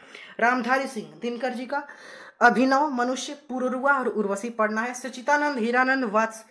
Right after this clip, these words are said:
सचितानंद हीरानंद वात्स्यायन अज्ञेय जी का पढ़ना है मैंने आहुति बनकर देखा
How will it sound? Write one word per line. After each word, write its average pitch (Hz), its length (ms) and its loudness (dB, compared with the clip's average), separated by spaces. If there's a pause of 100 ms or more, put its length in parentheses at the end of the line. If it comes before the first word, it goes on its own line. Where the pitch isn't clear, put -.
(320)
सचितानंद 285 800 -2 (600)
हीरानंद 247 540 -6 (280)
वात्स्यायन 226 800 0
अज्ञेय 185 600 -8 (260)
जी 208 140 -10
का 240 160 -2
पढ़ना 240 400 4
है 269 160 0
मैंने 247 520 2 (480)
आहुति 240 440 2
बनकर 208 380 0
देखा 165 320 -4